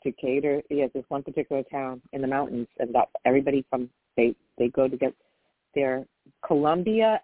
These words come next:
and I also hear, uh, Turkey. I knew people that went to Turkey to get plastic surgery. I guess I'm at the age where I'm talking to lots of people, and that's what they're doing, you know,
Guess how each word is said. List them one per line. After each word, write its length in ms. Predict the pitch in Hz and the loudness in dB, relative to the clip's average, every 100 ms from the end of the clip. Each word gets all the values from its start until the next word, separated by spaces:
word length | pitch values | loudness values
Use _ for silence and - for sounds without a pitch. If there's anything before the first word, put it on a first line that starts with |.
| 160 | -4
and 260 | 156 147 - | -4 -6 -4
I 140 | 151 | -2
also 360 | 151 156 170 160 - | -2 -2 -4 -4 -6
hear, 680 | 156 147 139 139 135 135 143 _ _ _ _ _ _ _ - | -6 -4 -2 -2 -4 -8 -12 _ _ _ _ _ _ _ -6
uh, 160 | 135 131 - | -2 -2 -2
Turkey. 460 | - 202 - 127 120 _ _ _ _ _ _ _ _ _ _ _ _ - | -2 -2 -2 -8 -8 _ _ _ _ _ _ _ _ _ _ _ _ -10
I 60 | 139 | -4
knew 120 | 151 | -4
people 240 | - 156 | -2 0
that 80 | 156 | 0
went 140 | 151 - | -2 -4
to 100 | 147 | 0
Turkey 340 | 175 180 151 | 0 0 -2
to 120 | 139 | -2
get 240 | 123 123 - _ _ _ _ _ _ _ _ _ _ _ - - | 0 -2 -4 _ _ _ _ _ _ _ _ _ _ _ -8 -6
plastic 320 | 135 123 - 123 - | -2 0 0 -4 -2
surgery. 480 | 123 113 117 117 139 _ _ _ _ - - | -2 0 -4 -4 -8 _ _ _ _ -20 -2
I 60 | 302 | 0
guess 160 | 320 247 | 2 -2
I'm 100 | 269 | -2
at 120 | 247 | -6
the 140 | - 190 175 | -6 -8 -6
age 280 | 196 170 - | -4 -6 -8
where 100 | 165 | -12
I'm 80 | 156 | -8
talking 300 | 175 180 185 | -8 -8 -10
to 80 | |
lots 220 | 175 170 160 | -10 -10 -12
of 100 | - | -12
people, 300 | 170 - 151 | -12 -8 -8
and 80 | 147 | -8
that's 160 | 147 | -8
what 120 | 156 156 | -10 -8
they're 100 | 139 | -10
doing, 500 | 139 151 139 123 127 | -6 -6 -6 -8 -10
you 100 | 139 | -8
know, 240 | 131 123 | -6 -8